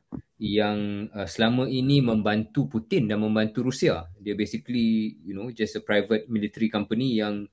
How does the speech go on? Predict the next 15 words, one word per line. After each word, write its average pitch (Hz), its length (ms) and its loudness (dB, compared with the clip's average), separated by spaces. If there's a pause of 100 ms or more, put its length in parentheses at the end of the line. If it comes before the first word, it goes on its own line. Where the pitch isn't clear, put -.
(380)
uh, 95 160 -4
buat 113 320 2
kerja-kerja 117 720 4
ketenteraan, 110 960 -2
uh, 98 320 -12 (160)
selain 120 560 2
daripada 104 480 0
apa 95 160 -8
yang 104 160 -2
dilaksanakan 104 640 -4
oleh 104 240 -2
tentera 104 480 0
rasmi 101 560 0
daripada 95 320 -2
Rusia. 95 400 -4